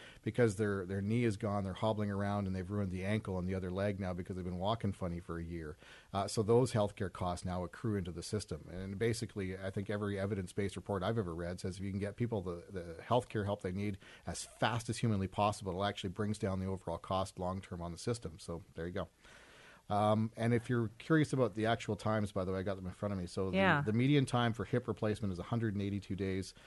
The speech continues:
Speaker 1: Uh, that's the same for knee replacement. It's forty-eight hours for hip fracture repair, which is really interesting. A hundred and twelve days to get your cataract surgery done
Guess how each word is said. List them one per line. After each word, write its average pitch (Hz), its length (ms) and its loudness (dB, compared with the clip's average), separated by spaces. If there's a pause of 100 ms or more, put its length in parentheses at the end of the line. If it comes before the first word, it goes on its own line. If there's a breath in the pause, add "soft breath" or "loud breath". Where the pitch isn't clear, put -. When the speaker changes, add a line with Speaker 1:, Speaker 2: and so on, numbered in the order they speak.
(260 soft breath)
Speaker 1:
Uh, 90 120 2
that's 92 220 -2
the 92 60 -8
same 104 240 0
for 98 100 -2
knee 98 140 2
replacement. 95 560 -2
It's 80 140 -12
forty-eight 143 420 4
hours 107 280 4
for 98 100 -8
hip 98 140 -2
fracture 98 460 -2
repair, 82 340 -4
which 87 140 -8
is 87 100 -12
really 87 220 -6
interesting. 82 440 -8
A 113 60 -4
hundred 110 220 2
and 101 80 -2
twelve 98 240 2
days 95 340 -2
to - 100 -16
get 90 120 -4
your 90 120 -14
cataract 113 460 2
surgery 95 320 -4
done 90 260 -2